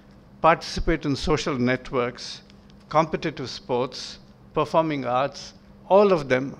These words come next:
will require an individual to be healthy, but that certainly is of instrumental value. At the societal level, we clearly recognize that health is again an important accelerator of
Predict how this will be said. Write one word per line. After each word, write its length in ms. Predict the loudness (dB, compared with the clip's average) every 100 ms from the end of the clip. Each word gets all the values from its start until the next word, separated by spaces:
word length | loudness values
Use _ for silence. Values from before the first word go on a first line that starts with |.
| -6
will 160 | -4
require 480 | -2 -2 2 2 0 -4
an 140 | -6
individual 540 | -4 -4 -4 -2 -4
to 120 | -4 -10
be 120 | -6
healthy, 480 | -4 -4 -6 -12 -14 -20 -20 -20 -12 -4
but 180 | -2
that 200 | 0 -2
certainly 420 | -2 -4 -2 -4 -2
is 120 | -2
of 140 | -2
instrumental 640 | -4 -6 -4 -2 -2 -4 -6
value. 420 | -6 -8 -14 -20 -20 -20 -20 -16 -10
At 140 | -6
the 100 | -4
societal 640 | -2 0 2 4 4 4 2
level, 440 | 2 0 0 -4 -8 -8
we 280 | -4 -2 -4
clearly 420 | 0 2 4 2
recognize 800 | 2 0 -2 -2 -2 -2 -6 -12 -18 -20 -20 -20 -20 -14
that 200 | -4 -4
health 500 | 0 2 2 2 -10 -20 -20 -20 -20 -12
is 120 | -2
again 440 | 2 4 4 2 0
an 160 | -2
important 600 | -2 0 -2 -2 -6 -10 -16 -20 -20 -20 -20 -6
accelerator 840 | -6 -4 -2 0 0 -2 -2 -4 -4 -14 -20 -20 -20 -8
of 160 | -8